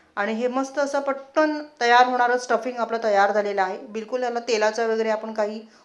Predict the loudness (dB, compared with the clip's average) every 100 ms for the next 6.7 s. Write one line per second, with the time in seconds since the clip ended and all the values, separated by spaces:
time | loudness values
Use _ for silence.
0 | _ 4 4 4 0 -2 0 0 -2 -4
1 | -8 -10 -16 _ -6 -4 -4 -4 -4 -6
2 | -4 -4 -4 -4 -6 -6 -2 0 -2 -4
3 | -8 -8 -10 -16 _ _ _ -2 0 -2
4 | -4 -8 -8 -8 -6 -4 0 0 -2 -6
5 | -6 -2 0 0 -2 -2 -2 -4 -6 -4
6 | -4 -4 -6 -8 -8 -6 -6